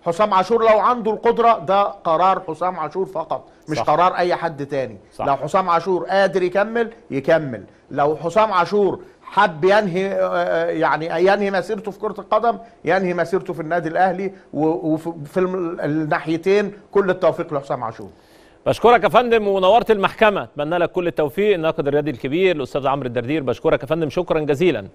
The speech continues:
Speaker 2: وبكده نروح بقى للمبادرة أو مبادرة الدولة المصرية. أطلقت مبادرة رائعة لعودة المصريين العالقين في الخارج. كل المصريين، وبالطبع كان منهم أو من ضمنهم الرياضيين اللي أشادوا بوجود الدولة المصرية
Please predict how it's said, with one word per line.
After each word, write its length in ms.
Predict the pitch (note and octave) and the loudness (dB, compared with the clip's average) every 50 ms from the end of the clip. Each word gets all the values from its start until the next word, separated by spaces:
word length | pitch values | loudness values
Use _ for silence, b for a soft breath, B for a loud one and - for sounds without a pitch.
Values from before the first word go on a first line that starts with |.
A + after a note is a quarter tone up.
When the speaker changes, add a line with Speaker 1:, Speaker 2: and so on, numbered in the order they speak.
| _ b b b b b b b b b B2 | _ b b b b b b b b b 0
Speaker 2:
وبكده 960 | C3+ D3 D#3 D#3 D3 C3 A#2 B2+ - - E3+ E3 E3+ E3+ E3 D#3+ D3+ C#3+ A2+ | 2 4 4 6 4 2 0 -2 -2 0 2 4 6 6 6 6 4 4 2
نروح 360 | F2 B2+ B2+ B2+ D3+ E3+ E3+ | -2 -4 -6 -4 -4 -4 -4
بقى 480 | B2 C3 D#3+ F3 C#3+ D#3+ E3 D#3 D3 - | 0 2 4 4 4 4 4 4 2 0
للمبادرة 1800 | - B2 C3 C#3 D3+ D#3+ D#3 D#3 D3+ - - - C3 C3 B2+ B2+ B2 A#2+ A#2 A2+ G#2+ - - - - A2+ A#2 A#2 A2+ C#3 E3 D3+ C3 D3 D3+ C3 - b b b b b b b - | -2 -2 -2 0 2 4 4 4 4 4 2 -2 -4 -4 -4 -4 -4 -4 -2 -4 -4 -6 -8 -10 -10 -6 -4 0 2 2 2 4 4 2 2 2 0 b b b b b b b 0
أو 360 | C3 D3 D#3 D3+ C#3+ C3+ B2+ | 2 2 2 2 2 0 0
مبادرة 440 | A#2+ B2 B2+ D3 E3+ - D3 B2 B2+ | 0 0 2 2 2 2 2 0 -2
الدولة 340 | A#2+ A#2 A2 D3 D3 D3+ C#3 | -2 0 2 2 4 4 2
المصرية. 540 | B2+ A#2 A#2 A2 - - A#2+ G#2 F#2 G2 - - | 0 0 -4 -6 -6 -6 -6 -6 -6 -8 -12 -14
أطلقت 380 | - - - D3 - - C3+ - - | -10 -4 -4 -2 -2 -2 -4 -4 -4
مبادرة 420 | B2+ A2+ G#2+ C#3 D#3+ D3 C#3+ C3+ B2 | -6 -2 0 2 2 2 4 4 4
رائعة 400 | A#2+ A#2+ - - D3+ D#3+ C#3 C#3 | 4 4 2 4 4 4 4 2
لعودة 380 | C3+ A#2+ A2 B2+ D#3+ D#3+ C#3+ C3 - | 2 2 0 0 0 -2 -4 -4 -6
المصريين 560 | C3 B2 A#2+ A#2 - - A2 C3+ C#3+ D#3 D3 | -4 -4 -4 -6 -6 -8 -8 -6 -4 -4 -4
العالقين 580 | C3 A#2+ A2 A2 A2 G#2+ - - D3+ D3+ C#3 A#2 | -2 0 0 -2 -2 -4 -4 -4 -4 -4 -4 -6
في 300 | - - C#3+ C#3+ - - | -8 -6 -6 -4 -4 -4
الخارج. 320 | G#2+ - - G2 C2+ - - b b b b b b b b - | -6 -6 -8 -12 -12 -12 -16 b b b b b b b b 2
كل 280 | F3+ G3 G3+ F#3+ F3 | 2 2 2 2 0
المصريين، 480 | E3+ D#3 D3 C#3 B2+ - - B2+ A2+ F#2 | -2 -2 -2 -4 -4 -4 -6 -6 -6 -6
وبالطبع 400 | G2 A2+ - - E3 D3+ C#3 C3+ | -10 -10 -4 -2 0 0 0 -2
كان 320 | - - C#3 C3 B2+ C3+ | -4 -4 -6 -4 -4 -4
منهم 360 | D3 F3+ F3+ D#3+ E3+ E3+ D#3+ - | -4 -2 -2 -2 -4 -4 -4 -4
أو 80 | C3 C3+ | -4 -4
من 180 | C#3 C#3 C3+ | -4 -4 -4
ضمنهم 380 | B2+ C3 C3 C#3+ D#3+ D#3+ D#3+ D3+ - | -4 -4 -4 -4 -2 -2 -4 -4 -6
الرياضيين 540 | C#3 C3 C3 B2+ A#2+ A#2 G#2 A2 G#2+ G2 F2+ - - | -6 -4 -2 -2 -4 -4 -6 -8 -10 -10 -10 -12 -12
اللي 200 | - A#2 A2+ A2+ | -8 -4 -2 -2
أشادوا 320 | A#2 - - D3+ D3 C#3 B2+ | 0 0 0 0 0 0 -4
بوجود 280 | A#2+ A2+ G#2 C3+ D3 C3 | -6 -6 -6 -4 -4 -4
الدولة 340 | A#2+ A2+ B2 D3+ D3+ C#3 B2 | -4 0 2 2 2 0 -2
المصرية 500 | A#2+ A#2 A2+ - D3 D#3+ E3 D#3 D3+ | -4 -8 -8 -4 -2 0 2 2 0